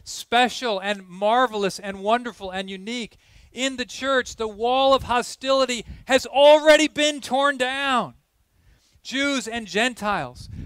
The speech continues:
men and women, Africans and Europeans and Asians and South Americans and North Americans, and people from every corner of the globe are uniting under one banner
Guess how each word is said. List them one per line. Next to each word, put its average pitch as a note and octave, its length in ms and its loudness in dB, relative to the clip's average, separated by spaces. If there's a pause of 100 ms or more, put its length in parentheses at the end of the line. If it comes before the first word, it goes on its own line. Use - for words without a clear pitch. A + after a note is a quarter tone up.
men B3+ 440 -2
and G#3+ 220 -6
women, A#3 480 -4 (280)
Africans G#3+ 720 -2
and F#3+ 120 -10
Europeans B3 720 -4
and G3 180 -10
Asians A3 520 -4
and F#3+ 140 -14
South B3+ 400 -4
Americans G3 480 -2
and G3 120 -12
North B3 320 -2
Americans, G#3+ 420 -4
and F3 80 -16 (320)
people C4 320 -4
from G#3+ 180 -6
every C4+ 380 2
corner B3 380 -4
of A3 80 -6
the A3+ 80 -4
globe A#3 340 0
are A3 160 0
uniting A#3+ 640 -2
under A3 280 -4
one A3+ 420 -2
banner A#3 540 -2